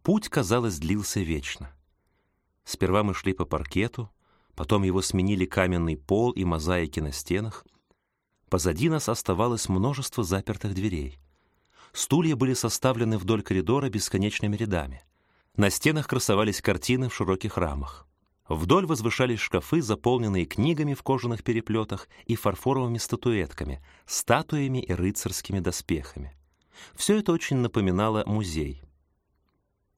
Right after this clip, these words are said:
Тётя Гленда бросала на маму ядовитые взгляды.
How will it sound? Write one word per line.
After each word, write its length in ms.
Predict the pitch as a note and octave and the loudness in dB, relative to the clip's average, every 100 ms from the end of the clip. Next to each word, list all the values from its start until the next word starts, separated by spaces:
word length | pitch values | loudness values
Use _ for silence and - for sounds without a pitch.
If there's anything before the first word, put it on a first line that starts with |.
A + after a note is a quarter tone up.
| - | 0
Тётя 280 | G#2 F#2+ | 2 2
Гленда 440 | F2+ E2+ A#2+ C#3 B2+ | 2 2 2 0 0
бросала 420 | A#2 G2+ A2 G#2+ | 0 2 2 2
на 140 | F#2 | 2
маму 340 | F2 G2+ A2+ G#2+ | 4 4 2 0
ядовитые 640 | F#2+ E2+ E2+ E2 D#2 E2 | -2 0 0 0 0 -2
взгляды. 560 | D2 D2 D2+ C#2+ D2 | -2 -4 -4 -4 -8